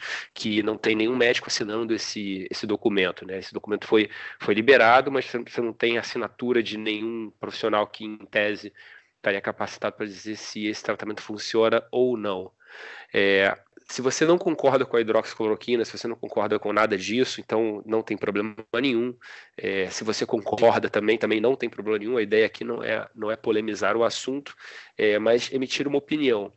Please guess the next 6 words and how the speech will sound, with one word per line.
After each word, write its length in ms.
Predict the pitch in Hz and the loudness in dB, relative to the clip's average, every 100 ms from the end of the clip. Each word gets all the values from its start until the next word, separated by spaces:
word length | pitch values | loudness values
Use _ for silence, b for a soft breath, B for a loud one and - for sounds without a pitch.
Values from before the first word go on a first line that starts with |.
| b b | b b
A 140 | - 110 | -2 0
minha 260 | 139 202 | 0 -4
opinião, 340 | - 156 131 135 | -2 0 0 0
principalmente, 720 | 135 123 - 101 120 127 104 | -4 -8 -6 -2 0 0 0
é, 120 | 98 | -4
pessoalmente, 880 | - 139 135 120 107 120 117 - | 0 0 2 0 0 0 -2 -4